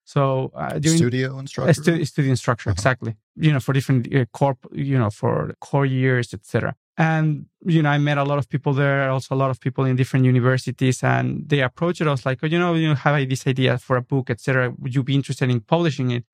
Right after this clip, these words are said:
Speaker 1: And then we do a feasibility study, you know, how interesting the idea is. And then, uh, if it's something that it's interesting and we see value in it, then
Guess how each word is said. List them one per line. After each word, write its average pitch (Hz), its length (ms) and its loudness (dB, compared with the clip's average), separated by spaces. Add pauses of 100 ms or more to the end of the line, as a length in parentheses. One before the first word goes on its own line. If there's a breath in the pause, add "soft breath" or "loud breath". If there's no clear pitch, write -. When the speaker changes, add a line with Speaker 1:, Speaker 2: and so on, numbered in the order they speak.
(100)
Speaker 1:
And 127 100 2
then 131 120 4
we 131 120 2
do 127 160 2
a 117 60 0
feasibility 127 640 -2
study, 160 360 -2
you 139 120 -2
know, 123 80 -4
how 131 220 0
interesting 131 380 -2
the 147 100 -2
idea 139 260 2
is. 135 240 -4
And 127 120 -2
then, 123 400 -4
uh, 127 360 -4
if - 200 -4
it's 123 140 0
something 135 220 4
that 123 100 2
it's 123 160 -4
interesting 131 320 0
and 123 100 2
we 127 80 2
see 131 140 0
value 131 340 2
in 117 100 -4
it, 117 180 -8
then 117 240 0